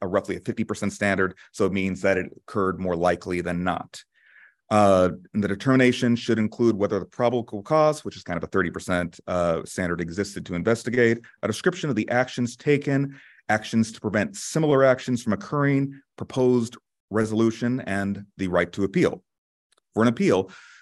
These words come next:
the complainant or respondent may appeal decision, the decision of the chancellor or chancellor's designee within fifteen days of the date of notice.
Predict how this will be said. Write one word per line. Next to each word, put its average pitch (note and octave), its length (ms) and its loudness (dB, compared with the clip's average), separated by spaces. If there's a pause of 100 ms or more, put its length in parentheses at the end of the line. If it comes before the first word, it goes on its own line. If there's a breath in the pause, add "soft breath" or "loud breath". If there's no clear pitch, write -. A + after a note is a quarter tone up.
(160 loud breath)
the A#2+ 80 -2
complainant F#3+ 580 2
or E3+ 180 4
respondent C#3 460 0
may A#2 320 2
appeal C3 360 -4
decision, A2+ 680 -4 (160)
the A2+ 100 4
decision G#2+ 340 2
of F#2 60 0
the F#2 60 -4
chancellor G2+ 480 0
or G2 60 2
chancellor's G#2 520 -2
designee G2+ 480 0
within F2+ 320 -4
fifteen F3+ 800 -2
days G2 580 2 (120)
of F2+ 100 -8
the G2+ 60 -6
date G2+ 180 2
of G#2+ 100 -2
notice. G2+ 560 0